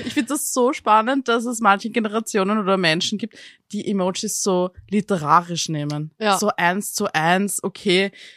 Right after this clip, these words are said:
Speaker 1: der Panda heißt jetzt, neben mir sitzt Kung Fu, der Panda-Bär.
Speaker 2: <laughs>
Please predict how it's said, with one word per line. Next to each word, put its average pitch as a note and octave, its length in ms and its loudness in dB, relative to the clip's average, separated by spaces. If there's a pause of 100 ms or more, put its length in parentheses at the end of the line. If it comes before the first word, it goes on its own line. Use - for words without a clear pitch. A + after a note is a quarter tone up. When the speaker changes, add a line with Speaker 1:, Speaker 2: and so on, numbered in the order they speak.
(340)
Speaker 1:
der F#3+ 100 2
Panda G3 500 4
heißt F#3 380 2
jetzt, G3 440 -4 (100)
neben F#3+ 320 0
mir G3 100 0
sitzt - 520 -8 (340)
Kung G#3+ 220 4
Fu, G#3+ 260 2
der G3+ 140 4
Panda-Bär. F3 840 2
Speaker 2:
<laughs> - 60 -20